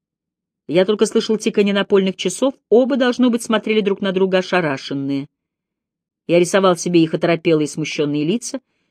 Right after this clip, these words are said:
и образ доктора, остолбеневшего гнома в пальто и калошах, живо стоял у меня перед глазами. Наконец дар речи вернулся к ним.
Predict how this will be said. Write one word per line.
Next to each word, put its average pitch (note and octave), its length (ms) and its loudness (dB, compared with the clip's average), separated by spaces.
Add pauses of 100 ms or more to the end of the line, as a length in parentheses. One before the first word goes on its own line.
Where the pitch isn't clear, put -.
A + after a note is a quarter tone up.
(180)
и F#3 60 0
образ A#3+ 320 6
доктора, F3+ 540 2 (260)
остолбеневшего A3 1080 4
гнома F#3 500 2
в - 80 -16
пальто G3+ 360 0
и D#3+ 80 0
калошах, G#3 580 0 (320)
живо A#3 320 2
стоял D4 480 2
у C4+ 60 2
меня A3 260 2
перед G#3+ 220 -6
глазами. D3 580 -2 (1080)
Наконец F#3+ 460 0
дар F3+ 320 0
речи E3+ 380 0
вернулся D#3+ 540 -4
к - 120 -14
ним. C3+ 220 -6